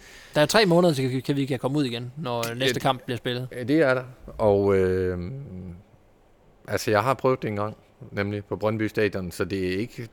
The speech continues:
Speaker 2: det er ikke sådan en... Øh, irrationel frygt.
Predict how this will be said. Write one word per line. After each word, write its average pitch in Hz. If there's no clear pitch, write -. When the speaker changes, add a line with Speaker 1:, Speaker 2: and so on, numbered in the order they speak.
Speaker 2:
det 104
er 101
ikke 104
sådan 117
en... 92
Øh, 95
irrationel 92
frygt. -